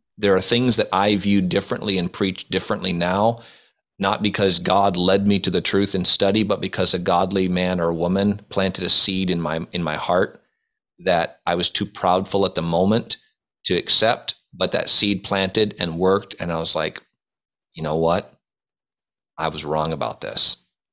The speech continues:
And so you, you can, you, you may not directly benefit yourself, but you'll be bene-,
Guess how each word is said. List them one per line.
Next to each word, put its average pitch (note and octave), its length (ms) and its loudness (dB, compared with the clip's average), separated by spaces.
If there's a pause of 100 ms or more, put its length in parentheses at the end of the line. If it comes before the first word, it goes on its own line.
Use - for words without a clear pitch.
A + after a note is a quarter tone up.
(280)
And F2 120 -2
so F2 160 2
you, F#2 520 2
you G#2 280 2
can, A2+ 400 0
you, A2 240 -6 (100)
you A2 180 2
may C3+ 160 2
not B2+ 200 -2
directly G2 340 0
benefit F#2 380 -2
yourself, F2+ 520 2
but - 160 -4
you'll F#2+ 120 -2
be G2+ 100 0
bene-, F#2 300 -4